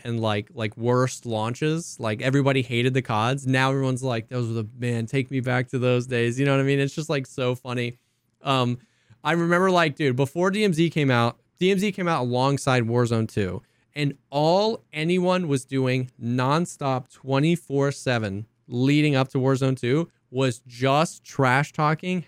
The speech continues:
how garbage Warzone is, and hopefully they make it better. All Call of Duty Twitter is right now is about how much fun Warzone was, one was, and Warzone two is dog trash, take us back.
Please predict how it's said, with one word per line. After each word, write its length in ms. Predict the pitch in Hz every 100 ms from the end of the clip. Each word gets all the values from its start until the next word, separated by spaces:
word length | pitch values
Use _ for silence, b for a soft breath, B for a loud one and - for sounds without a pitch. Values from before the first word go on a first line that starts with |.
| -
how 320 | 135 139 139
garbage 600 | - 117 131 143 143 117
Warzone 500 | 107 117 127 175 190
is, 320 | 214 240 - _ _
and 140 | 123 120
hopefully 420 | 156 156 165 151
they 140 | 139
make 180 | 131 127
it 100 | 120
better. 320 | 117 101 95 - _ _ _ _ _ _ _
All 480 | 170 180 226 254 269
Call 360 | - 196 202 214
of 120 | 175
Duty 360 | 151 165 185
Twitter 360 | 180 139 147 170
is 220 | 160 165
right 220 | 151 156
now 400 | 127 120 143 196 - b b
is 260 | 165 160 -
about 400 | 156 151 147 139
how 460 | - - 151 185 196
much 420 | 147 143 170 -
fun 560 | - 131 131 156 220 220 123
Warzone 520 | 131 151 151 147 123
was, 340 | 127 147 170 _
one 380 | 127 131 156 202
was, 400 | 220 269 269 - _ _ -
and 200 | 160 139
Warzone 500 | 131 156 151 165 -
two 160 | 147
is 100 | 139
dog 300 | - 131 123
trash, 440 | - 120 113 117 -
take 220 | - 120
us 100 | 120
back. 320 | - 101 95